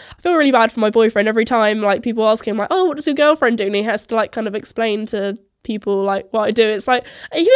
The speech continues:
I don't like doing that. Imagine having to do that for someone else. Like, I'm one, uh, it sounds really bad,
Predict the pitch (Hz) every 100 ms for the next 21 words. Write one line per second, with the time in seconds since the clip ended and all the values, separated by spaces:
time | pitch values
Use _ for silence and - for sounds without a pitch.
0 | 359 254 285 277 233 196 190 208 196 190
1 | 196 254 320 339 370 339 302 294 - 254
2 | 214 240 - 240 233 247 226 208 - -
3 | - - 262 277 330 339 233 262 285 -
4 | 254 262 269 302 311 277 247 254 208 196